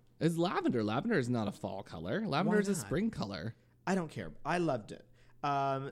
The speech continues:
Speaker 2: the, because she had, like, the furry sleeves that weren't, like, too f-, furry or too puffy. They fit
Speaker 1: Mm-hmm.
Speaker 2: very well. And then she had, like, that nice design on the chest that drew away from the fact that she was wearing pants and said,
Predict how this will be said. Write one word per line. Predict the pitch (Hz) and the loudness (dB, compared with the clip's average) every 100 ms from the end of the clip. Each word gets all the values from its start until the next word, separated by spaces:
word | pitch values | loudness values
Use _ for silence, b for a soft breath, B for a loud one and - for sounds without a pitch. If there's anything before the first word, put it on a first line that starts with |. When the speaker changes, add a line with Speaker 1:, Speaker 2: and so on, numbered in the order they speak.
| 139 | -6
Speaker 2:
the, | 147 151 | -4 -4
because | 156 170 | -4 -6
she | 165 208 | -4 -4
had, | 214 208 202 | -2 -2 -4
like, | 180 | -6
the | 156 | -6
furry | - 170 185 220 | -2 -2 -2 -4
sleeves | 220 190 185 180 180 | -8 -6 -6 -4 -6
that | 147 143 | -4 -4
weren't, | 135 165 | -2 -6
like, | 165 - | -8 -12
too | - 214 226 | -10 -10 -10
f-, | - - - - | -14 -16 -16 -6
furry | 175 180 170 | -4 -2 -4
or | |
too | 160 196 | -6 -10
puffy. | 196 143 123 120 | -6 -6 -6 -8
They | 127 | -2
fit | 120 113 | -2 0
Speaker 1:
Mm-hmm. | 139 | -4
Speaker 2:
very | 135 160 | -6 -6
well. | 165 135 127 B B | -6 -4 -4 B B
And | 151 | -6
then | 151 143 | -6 -6
she | 175 | -6
had, | 170 | -6
like, | 160 151 | -6 -6
that | 117 | -8
nice | 117 123 | -8 -8
design | 123 117 107 107 123 | -8 -8 -8 -8 -8
on | |
the | 117 | -10
chest | - 127 131 B B - | -8 -8 -8 B B -10
that | 135 | -10
drew | 120 143 156 | -8 -6 -4
away | 127 104 107 135 | -4 -6 -8 -8
from | 147 151 139 | -8 -10 -8
the | 127 | -10
fact | 127 123 | -10 -12
that | - | -14
she | - | -14
was | 110 110 | -12 -10
wearing | 131 135 107 | -8 -8 -10
pants | 156 185 139 | -12 -12 -12
and | 113 | -10
said, | 113 | -12